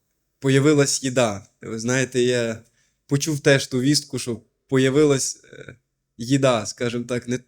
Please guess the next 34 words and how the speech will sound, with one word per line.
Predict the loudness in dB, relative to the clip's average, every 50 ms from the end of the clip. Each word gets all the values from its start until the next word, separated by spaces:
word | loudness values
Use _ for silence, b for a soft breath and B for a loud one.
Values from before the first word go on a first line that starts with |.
| _ _
не | -8 -6 -4 -2 -2 0 2 2 2
їда | 2 2 2 4 2 2 2
тілесна, | 2 2 4 4 4 4 4 2 -2 -4 -2
але | 0 0 0
їда | 0 2 2 2 2
духовна. | 2 0 -2 0 0 2 2 2 0
Господь | -2 -4 -6 -8 -6 -4 -4 -4 -2 -2
мене | -4 -4 -4 -4
покликав, | -6 -8 -4 -2 -2 -2 -2 -4 -6 -8 -10 B B B B B B B B
і | -2 0
я | 0 0
прийшов | 0 -2 -6 -2 0 0 0 0
до | 2
нього, | 2 4 4 4 2 2 0
і | -4 -4 -4 0 2 2 2 2 -2 _ _ _ _ _ _ _ _ _ _ _ _ -20 -14 _ 0
Номі | 2 4 6 8 8 8 8 6 4 4 2 -2 -6 -10 -14 -18 -20 _ b b b b b b b _ _ _ _ _ _ _
теж | 8 8 8 8 6
почула | 2 -2 -2 0 2 4 4 6 4
ту | 4 2 0
вістку | 0 2 0 0 -2 -4 -6 -6 -6
про | -4 -4
те, | -2 -2 -2 -2
що | -2 -4 -4 -4 -4
в | -6 -6
Ізраїлі | -8 -6 -2 0 2 2 2 2 0 0
є | 0 0 0
їда, | 0 0 -2 0 0 0 0 0 -2 -6
і | -6 -8 -8 -8
вона | -8 -6 -4 -2 0
вирішила | 0 0 0 0 -2 -4 -6 -6 -6
повернутися | -4 -4 -4 -4 -2 0 0 0 -2 -4 -8 -8 -8 -6
до | -6 -6
свого | -6 -6 -4 -4 -4 -2
дому. | -2 -2 -2 -2 -2 -6 -8 -8